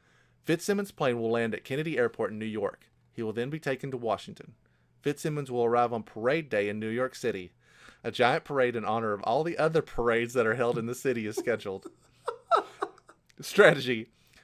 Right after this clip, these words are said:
Don't try to hide Doctor Fitzsimmons. Have him ride in the parade up Fifth Avenue with the mayor in full view of everyone.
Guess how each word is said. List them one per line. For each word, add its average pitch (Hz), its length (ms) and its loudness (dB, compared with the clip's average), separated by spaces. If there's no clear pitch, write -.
Don't 131 220 2
try 151 140 4
to 143 100 4
hide 143 160 2
Doctor 120 240 -2
Fitzsimmons. 101 680 -8
Have 127 180 -2
him 117 140 -8
ride 113 200 2
in 151 100 -6
the 165 80 -4
parade 117 440 -2
up 113 200 -8
Fifth 147 240 -6
Avenue 110 340 -4
with 120 140 -14
the 131 60 -10
mayor 104 460 -4
in 107 120 -16
full 117 260 -8
view 120 200 -6
of 117 100 -6
everyone. 101 460 -8